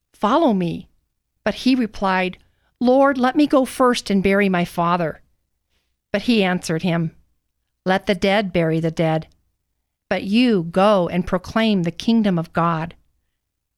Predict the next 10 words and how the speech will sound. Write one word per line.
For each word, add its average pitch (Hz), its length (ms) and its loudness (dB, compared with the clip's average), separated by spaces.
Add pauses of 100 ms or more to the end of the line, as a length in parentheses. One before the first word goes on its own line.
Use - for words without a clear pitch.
(120)
And 240 140 0
another 269 340 2
said, 160 420 -4 (720)
"I 240 160 -2
will 247 120 0
follow 180 360 -2
you, 170 220 -2
Lord, 175 440 -2 (240)
but 190 140 -6
first - 480 -2